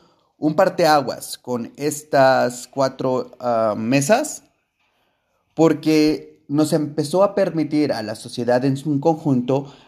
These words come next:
a expresar, es-, a hacer denuncias, a expresar y que fuésemos escuchados, aunque no sucede en el cien por ciento de los casos, al menos ya hay un antecedente, tanto legal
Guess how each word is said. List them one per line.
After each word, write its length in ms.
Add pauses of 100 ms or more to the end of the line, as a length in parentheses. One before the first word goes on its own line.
(100)
a 80
expresar, 920 (480)
es-, 260
a 100
hacer 380
denuncias, 600
a 60
expresar 760 (720)
y 140
que 680 (200)
fuésemos 680
escuchados, 760 (520)
aunque 920 (200)
no 320
sucede 640
en 100
el 240
cien 240
por 140
ciento 260
de 80
los 220
casos, 520 (300)
al 160
menos 300
ya 80
hay 100
un 100
antecedente, 760
tanto 340
legal 800